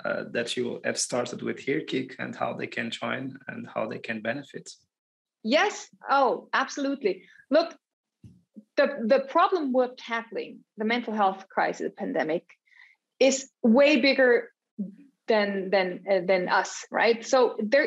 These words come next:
Speaker 2: it only works together. So we have to be collaborative here. And I beg you to join the movement to make mental health measurable for everyone. So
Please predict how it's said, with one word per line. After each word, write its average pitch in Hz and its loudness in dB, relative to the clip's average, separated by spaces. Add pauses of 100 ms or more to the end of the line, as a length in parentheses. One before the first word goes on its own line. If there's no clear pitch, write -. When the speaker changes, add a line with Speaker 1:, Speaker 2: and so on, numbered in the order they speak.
Speaker 2:
it 277 0
only 285 4
works 254 0
together. 175 0 (280)
So 247 2
we 254 4
have 302 0
to 269 -2
be 254 0
collaborative 220 4
here. 185 0 (300)
And 247 4
I 247 4
beg 269 2
you 214 2
to 240 -2
join 277 2
the 277 0
movement 240 -2
to 240 -2
make 247 2
mental 226 0
health 202 2 (200)
measurable 214 2 (120)
for 214 0
everyone. 196 2 (380)
So 262 2